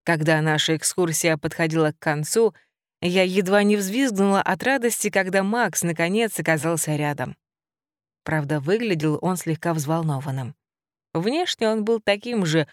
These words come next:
улыбчивым и милым, вот только я угадывала в его глазах тревогу. Задать ему вопрос я смогла лишь когда Альберто Дюваль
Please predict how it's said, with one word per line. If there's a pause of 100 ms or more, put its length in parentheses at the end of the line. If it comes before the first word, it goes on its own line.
(300)
улыбчивым
и
милым, (440)
вот (100)
только
я
угадывала
в
его
глазах
тревогу. (1000)
Задать
ему
вопрос
я
смогла
лишь
когда
Альберто
Дюваль